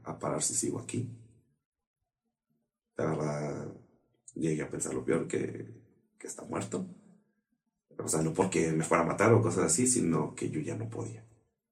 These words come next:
O sea, que ya mi paz mental ya no estaba bien, no me quería.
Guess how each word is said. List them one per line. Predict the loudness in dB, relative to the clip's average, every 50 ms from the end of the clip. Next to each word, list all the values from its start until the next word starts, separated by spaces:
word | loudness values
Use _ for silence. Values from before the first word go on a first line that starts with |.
| _ _ _ _ -14
O | -10 -10
sea, | -10 -10 -10
que | -8 -6 -6
ya | -4 -4 -4 -4 -6 -6 -8 -10 -12 -14 -16 -20 -20 _ _ _ _ _ _ _ _ _ _ _ _ _ _ _ _ _ _ _ _ _ -6
mi | -2 0 0 0 0 -2 -2 -4 -4 -4 -6 -6 -8 -10 -10 -12 -12 -14 -16 -20 -10 _
paz | -4 -4 -2 -2
mental | -2 -2 -2 -2 -2 -2 -2 -2 -2 -2
ya | -4 -4 -4
no | -6 -8
estaba | -8 -8 -8 -6 -4 -4 -4 -4 -4 -6 -10 -14 -18 -20 _ _ _ _ -10
bien, | -6 -4 -4 -2 -2 0 0 0 -2 -2 -6 -10 -14 -18 -20 -20 _ _ _ _ _ _ _ _ _ _ _ _ _ _ _ _ _ _ _ _ _ _ _ -18 -12
no | -8 -6 -4 -2
me | -2 -4 -4
quería. | -4 -4 -4 -2 0 0 0 0 0 0 -2 -4